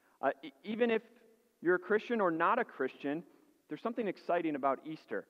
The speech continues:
Uh, we wake up, and if you're a kid, there's Easter eggs generally hidden, maybe an Easter basket.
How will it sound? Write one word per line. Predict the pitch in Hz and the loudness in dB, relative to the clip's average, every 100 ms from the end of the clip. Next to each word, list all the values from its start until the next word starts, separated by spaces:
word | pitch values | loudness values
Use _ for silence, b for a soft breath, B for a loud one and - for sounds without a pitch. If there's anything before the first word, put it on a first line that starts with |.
| b b - | b b -2
Uh, | 135 127 104 - - _ - | 2 2 -2 -12 -20 _ -2
we | 165 | 2
wake | 170 202 214 | 6 6 6
up, | 196 233 - - - - | 4 4 -2 -20 -14 -4
and | 151 | 0
if | 165 | 0
you're | 170 165 | 0 -2
a | |
kid, | 160 190 202 | 0 -2 0
there's | 165 151 | 0 -4
Easter | 170 170 170 | -10 -8 -2
eggs | 165 160 147 | 0 0 -4
generally | 165 165 165 | -4 -2 -4
hidden, | 170 180 196 - | -4 -8 -10 -4
maybe | 139 151 | -2 0
an | 151 | -2
Easter | 151 170 | -4 -6
basket. | 156 151 165 170 | -4 -6 -6 -12